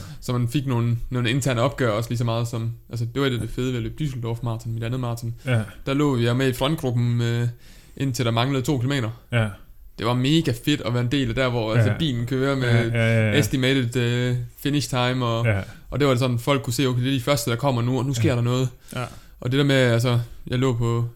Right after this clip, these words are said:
Speaker 1: en fjerdeplads, da der manglede en kilometer, og så tænkte jeg, "Ej, jeg ved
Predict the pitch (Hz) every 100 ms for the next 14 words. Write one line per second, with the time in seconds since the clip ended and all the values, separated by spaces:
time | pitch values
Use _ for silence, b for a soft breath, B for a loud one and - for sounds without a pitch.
0 | - 120 131 143 131 120 120 120 131 131
1 | 120 127 139 135 117 117 B B B -
2 | 120 117 127 127 110 - 135 - 127 -
3 | - 131 139